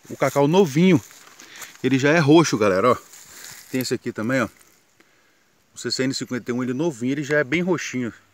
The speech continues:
Deixa eu ver se foca. Essa, essa câmera é meio ruinzinha, mas ela dá pra ver. Tá vendo aí? Ele novo,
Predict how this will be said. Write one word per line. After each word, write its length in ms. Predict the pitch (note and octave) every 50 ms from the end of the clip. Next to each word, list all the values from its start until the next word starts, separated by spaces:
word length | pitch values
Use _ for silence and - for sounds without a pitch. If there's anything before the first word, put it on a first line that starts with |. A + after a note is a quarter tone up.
| _ _
Deixa 140 | _ - A2+
eu 40 |
ver 100 | G2+ G#2
se 100 | - -
foca. 480 | G2 - - - B2 C3 - _ - F2+ _ _ _ _ _ _ _ _ _ _ _ _ _ - _ _ - _ _ _ _ _ _ _ _ - _ _ _ _ _ _ _ _ _ _
Essa, 160 | - - G2 F#2 F2
essa 200 | - - F2+ F2
câmera 420 | _ - - F#2 F2+ F2+ F2+ F#2
é 40 | F2+
meio 200 | E2+ F2+ F2+ E2+
ruinzinha, 420 | F#2 F#2 F2 D#2 E2 G#2+ B2+ C3+
mas 200 | C3+ C3+ C3+ C3
ela 220 | C3+ C3+ C3+ C3 - _ _ _ _ _ _ _ _ _ _ _ - _ _ -
dá 160 | A2+ B2+ -
pra 120 | C#3+ C3+
ver. 180 | G2+ F#2 E2+ - _ _ - - - - - _ _ _ _ _ _
Tá 80 | - F#2+
vendo 140 | G2+ A#2
aí? 160 | C3 C3 A2+ - _ - - - - - _ _ _ -
Ele 200 | A2+ A#2 B2+ D3
novo, 580 | C#3+ B2+ B2+ B2+ D3 E3+ E3 E3 F3+ G#3 G3